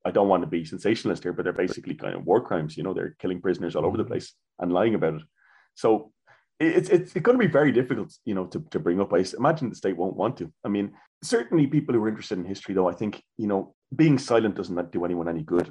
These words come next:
Speaker 1: Um, hopefully we can discuss these things kind of calmly and rationally, but they're very, very ugly incidents, and they do taint the early history of the state. You know, you can't get around that, no matter what political persuasion you come from.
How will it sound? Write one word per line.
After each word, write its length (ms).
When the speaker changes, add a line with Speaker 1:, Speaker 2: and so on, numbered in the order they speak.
Speaker 1:
Um, 280
hopefully 320
we 100
can 160
discuss 300
these 200
things 260
kind 200
of 60
calmly 320
and 100
rationally, 460
but 260
they're 160
very, 320
very 280
ugly 380
incidents, 480
and 160
they 100
do 440
taint 260
the 100
early 160
history 300
of 80
the 60
state. 360
You 160
know, 140
you 100
can't 220
get 120
around 240
that, 180
no 80
matter 240
what 260
political 340
persuasion 440
you 100
come 160
from. 200